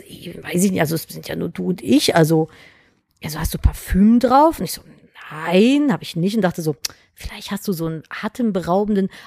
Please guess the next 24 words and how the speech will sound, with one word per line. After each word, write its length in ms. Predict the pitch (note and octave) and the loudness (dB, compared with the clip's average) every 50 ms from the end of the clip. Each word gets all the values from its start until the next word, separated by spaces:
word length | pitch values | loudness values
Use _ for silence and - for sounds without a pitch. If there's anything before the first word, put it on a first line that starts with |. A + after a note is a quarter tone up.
| _ _ | _ _
auf 160 | - D3 - | -10 -4 0
Männer 480 | F3+ E3+ E3+ F#3 A3+ B3 A#3+ A#3 A#3 - - - _ _ - - - - - - - _ - - - - | 2 2 4 4 6 6 4 4 2 -2 -6 -20 _ _ -18 -18 -18 -18 -20 -20 -20 _ -20 -20 -6 0
irgendwie 600 | A#3 A3+ A3 B3+ A3 F3+ G3+ G3+ G3 G3 F#3+ F#3 _ _ _ | 0 2 2 2 0 0 0 0 0 0 -2 -2 _ _ _
schön 540 | - - - - G3+ A3 B3 C4 B3+ G3 E3 | -6 -4 0 2 4 4 4 4 4 4 4
wirkenden 420 | G#3 A#3 A3+ - F#3+ F#3 F#3 - _ - | 2 2 2 2 0 0 0 0 _ -8
eigenen 580 | - E3 G#3 D4 F4 A4+ G#4 D#4+ G#3+ F#3+ D#3 | 0 2 2 2 4 2 4 4 4 2 4
Duft, 300 | - F3+ F3+ - - - | 2 0 0 0 -4 -6
so 100 | - F3 | -6 -4
einen 200 | E3 D#3+ D#3 D3 _ | -4 -4 -6 -10 _
Körperduft 800 | - - D3 F3 A#3+ C#4+ - A#3+ G3+ D#3 C#3+ E3+ D#3+ - - - | -14 -10 -2 -2 -2 2 2 0 0 2 -2 -2 -2 -4 -8 -8
einfach.“ 440 | - D#3+ E3 E3 E3 - F3 F3 F3+ _ _ - - - _ _ _ | -6 -6 -4 -6 -6 -6 -8 -8 -8 _ _ -20 -20 -20 _ _ _
Und 140 | - G#3 A3 | -4 -2 2
er 140 | A3 G#3+ G3+ | 2 2 4
so, 200 | A3+ A3 G#3+ - _ _ _ _ _ _ _ _ | 4 2 2 0 _ _ _ _ _ _ _ _
„Ach 240 | - A3 - - - | -4 -2 -2 0 2
nee, 120 | A3+ A3+ G#3+ | 4 4 6
das 160 | G#3 G3+ G#3 | 4 2 2
bin 180 | _ A#3 A3 A3+ | _ 0 2 4
ja 160 | G#3+ F#3+ - - | 2 2 2 0
ich“, 340 | - - B3 B3+ - - - - - - - - - | 0 0 0 -2 -2 -10 -12 -12 -12 -14 -14 -8 -2
und 160 | G#3 G#3+ F3 | -2 -2 0
geht 180 | - G#3 G#3 F#3+ | 2 0 0 4
lachend 360 | G3+ F#3+ F3+ - G3 F3+ D3 | 4 2 2 2 -2 -4 -2
weg. 220 | E3 E3+ E3+ - | -2 -4 -4 -4